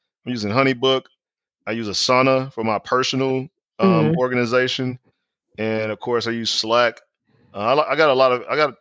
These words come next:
Speaker 1: a few automations going through Slack, which is the only reason I use it, 'cause I'm not talking to anybody other than other programs.
Speaker 2: Mm-hmm.
Speaker 1: So when a customer, I mean, uh, when a client hits,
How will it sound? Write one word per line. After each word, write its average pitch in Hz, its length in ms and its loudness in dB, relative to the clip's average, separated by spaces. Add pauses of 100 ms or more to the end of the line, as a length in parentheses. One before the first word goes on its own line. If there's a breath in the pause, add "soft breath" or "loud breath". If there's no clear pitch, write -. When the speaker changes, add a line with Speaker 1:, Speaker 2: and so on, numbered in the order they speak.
Speaker 1:
a - 60 -12
few 143 200 -6
automations 123 580 2
going 113 180 -2
through 110 120 -8
Slack, 113 460 -2
which 104 140 -14
is 104 100 -12
the 101 60 -10
only 117 160 -2
reason 113 200 0
I 107 60 0
use 117 240 -4
it, 127 120 -6
'cause 110 80 -6
I'm 127 60 -2
not 110 180 0
talking 127 340 0
to 107 40 0
anybody 101 480 -2 (400 soft breath)
other 113 160 2
than 104 160 2
other 104 180 0
programs. 104 720 -4 (160)
Speaker 2:
Mm-hmm. 165 560 0
Speaker 1:
So 107 200 0
when 104 240 -4
a 95 160 -6
customer, 113 760 -4
I 110 40 -10
mean, 110 120 -4
uh, 104 80 -4
when 113 160 -8
a 101 60 -8
client 143 380 2
hits, - 340 -2